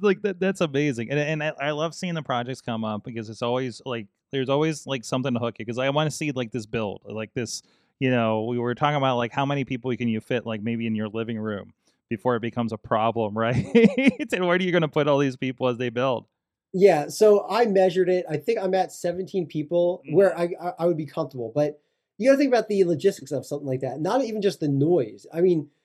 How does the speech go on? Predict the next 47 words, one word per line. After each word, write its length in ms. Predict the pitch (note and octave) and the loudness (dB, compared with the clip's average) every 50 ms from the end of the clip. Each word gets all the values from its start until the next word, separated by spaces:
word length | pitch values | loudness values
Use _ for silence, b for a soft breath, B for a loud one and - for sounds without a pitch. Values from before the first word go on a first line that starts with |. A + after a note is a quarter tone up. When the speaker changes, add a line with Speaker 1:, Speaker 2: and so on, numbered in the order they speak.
| _ - | _ -4
Speaker 2:
just 160 | C4+ B3+ - | -4 -2 2
seventeen 300 | - B3 A#3+ - - A3+ - | 2 2 2 2 -2 -6 -6
people 240 | G#3+ F3+ - F#3+ D3 | -4 -4 -2 -2 -4
breathing. 720 | B2 - - B2 C3 E3 G#3+ A#3+ A#3+ D#3+ A#2 F#2+ - - - | -4 -6 -8 -4 -2 -2 0 0 -2 -4 -4 -6 -8 -14 -10
So 140 | - - F#3+ | -2 2 2
you 180 | F3+ F3+ F#3+ F#3+ | 2 2 2 2
Speaker 1:
Mm-hmm, 40 | |
Speaker 2:
have, 320 | F#3+ F#3+ F#3 F3+ E3 C#3+ C3+ | 4 4 2 2 0 -2 -4
Speaker 1:
mm-hmm. 320 | B2 B2 A#2+ B2 B2+ B2 C#3 | -4 -4 -2 -2 -4 0 4
Speaker 2:
you 100 | F#3 G3 | 6 6
have, 100 | E3+ F3 | 6 6
like, 280 | F#3+ F3 D#3+ - - _ _ _ - | 4 0 0 -2 -8 _ _ _ 0
air 200 | F#3 A3+ A#3+ G#3+ | 2 2 2 2
conditioning 400 | F#3+ D#3 D3 C3+ C#3 D3 C3+ C3+ | 2 2 0 -2 -2 -4 -4 -4
and 80 | B2 B2+ | -4 -4
ventilation, 800 | E3 E3+ E3+ E3 F#3 G3+ G#3+ G#3 - - D3+ C3 A#2+ A2+ A#2 A#2+ D3 | -2 -2 0 2 4 4 4 2 0 -4 -4 -4 -6 -6 -10 -8 -4
and 200 | C#3+ C#3+ D3+ D3+ | -2 0 0 0
you 100 | D3+ C#3+ | -2 -4
have, 460 | C#3+ D3 D3 D3 D3 D3+ D3 C3+ C3+ - _ _ _ _ _ _ _ - | -4 -4 -4 -4 -2 -2 -4 -6 -8 -12 _ _ _ _ _ _ _ 2
you 120 | G#3 G3+ E3+ D#3+ | 6 6 6 6
know, 60 | - - | 4 -2
even 240 | G#3 A3+ A#3 A#3+ G3 | -6 -4 -4 -4 -2
just 180 | E3 G3 F#3+ - | -2 -2 -2 -2
the 60 | F#3+ | -4
protection 500 | - D#3 C#3+ - - G3 - - F#3 E3+ - - | -4 -4 -8 -6 -8 -8 -4 -2 -2 -2 -2 0
of 340 | D#3+ D#3 D#3 D3 B2+ A#2 _ _ _ _ _ _ - | 0 0 0 0 -2 -6 _ _ _ _ _ _ -10
the 240 | C3 C3+ E3 C#3+ C3+ | -4 -4 -2 -2 -4
cellos 640 | - - - D#3 G#3 A#3+ A3 C#3+ A#2+ B2 - A2+ - | -6 -6 -2 2 2 4 4 2 0 -2 -10 -12 -8
that, 200 | - D3 D3 D3 | -6 -6 -6 -4
that 140 | - D3 - | -6 -6 -4
they're 80 | E3 D3 | -4 -6
playing 280 | - - D#3 D3 C#3 C3+ | -4 -4 -2 -2 0 -2
with 120 | C3 C3+ | -2 -2
and 100 | D3 D3 | -2 -4
these 140 | D#3+ D#3 C#3 | -2 -4 -4
expensive 560 | C#3 - - - F3 F3+ F3 - F3+ C3+ - | -8 -8 -4 -2 0 0 2 2 0 0 0
violins 480 | D#3 D3 F3 F3 D#3 D3 F#3 G#3 G3+ D#3+ | -2 0 0 0 0 2 2 0 0 -2
that 140 | D#3+ C#3 - | -4 -6 -8
they're 80 | C3 | -8
playing 360 | C3 _ - C#3+ C#3 C3 B2 C3+ | -10 _ -6 -6 -4 -4 -4 -6
that 140 | C#3+ C#3 | -6 -6
you 120 | D#3 C3 C3+ | -6 -8 -4
can't 280 | - G3 F#3+ F3 F3 - _ _ _ _ _ | -2 0 0 0 0 -4 _ _ _ _ _
get 100 | - G3 | -2 -2
them 120 | - D#3+ C#3 | 0 -2 -4
scratched 420 | - - - F#3+ F3+ E3+ D#3 - D#3 C#3 | -4 -6 -4 -4 -4 -4 -4 -8 -10 -10
'cause, 120 | D3 D3 | -10 -10